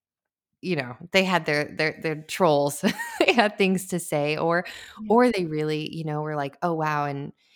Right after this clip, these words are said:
Speaker 1: you need to post it for the world to see," or it makes me step back into a place where I'm like, "I want to share the authentic, but I do not have very thick skin." But
Speaker 2: Mm,
Speaker 1: at the
Speaker 2: yeah.
Speaker 1: same time, like, there is freedom that comes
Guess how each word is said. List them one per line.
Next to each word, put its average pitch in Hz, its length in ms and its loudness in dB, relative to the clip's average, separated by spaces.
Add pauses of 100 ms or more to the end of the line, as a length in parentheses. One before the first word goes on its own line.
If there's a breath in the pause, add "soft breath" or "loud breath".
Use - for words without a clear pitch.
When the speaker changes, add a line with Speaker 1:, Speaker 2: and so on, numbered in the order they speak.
(120 soft breath)
Speaker 1:
you 175 100 -2
need 170 180 0
to 156 40 -4
post 147 380 -8
it - 100 -10
for - 100 -12
the 151 100 -6
world 190 360 0
to 160 100 -6
see," 156 240 -8
or 147 120 -4
it - 320 -18
makes 175 320 -4
me 180 100 0
step - 300 -8
back 135 520 -4
into 160 240 -6
a 147 60 -4
place 147 300 -8
where 151 100 -12
I'm 147 60 -12
like, 143 220 -12
"I 180 200 -2
want 180 540 -4
to 226 100 -2
share 165 300 -2
the 160 140 -4
authentic, 143 600 -6 (320 loud breath)
but 131 140 -4
I 175 140 6
do 220 120 2
not 160 220 0
have 151 220 -6
very 139 240 -8
thick - 280 -12
skin." 143 560 -8 (580 loud breath)
But 190 180 -2
Speaker 2:
Mm, 190 120 -16
Speaker 1:
at 185 140 -2
the 180 80 -6
Speaker 2:
yeah. - 20 -6
Speaker 1:
same 180 280 -4
time, 180 540 -4
like, 156 260 -8
there 165 200 -4
is 156 180 -4
freedom 214 640 -4
that 175 220 -6
comes 147 640 -8